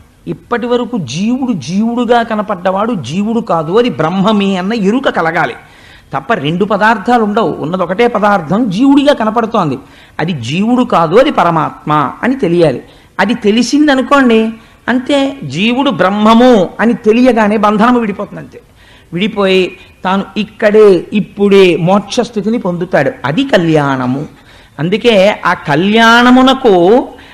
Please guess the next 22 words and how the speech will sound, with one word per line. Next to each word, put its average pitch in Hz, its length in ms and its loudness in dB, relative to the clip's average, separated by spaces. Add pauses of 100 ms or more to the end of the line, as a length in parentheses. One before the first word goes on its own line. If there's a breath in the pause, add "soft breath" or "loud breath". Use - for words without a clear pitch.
(120)
ఆలంబనమేది? 220 1120 2
అహంకార 233 600 2
పరిత్యాగము. 147 840 -2 (540 loud breath)
ముందు 185 220 2
నా 185 160 4
అంత 202 380 0
వాణ్ణి 208 400 2
నేనన్న 240 420 0
భావన 202 500 2
పోయి 240 360 0
భక్తి 180 420 -2
ఏర్పడితే 247 540 0
తప్ప 240 240 -4
ఈశ్వరతత్వం 247 840 -4
అంకురించదు. 214 600 0 (540 loud breath)
అందుకని 240 400 0
తలనీలాలు 247 680 2
ఇవ్వడానికి 240 540 0
ఉపయోగింపబడేటటువంటి 226 1400 0
స్థావరములు 233 680 0
క్షవరశాల 220 800 2
అనరు, 202 440 2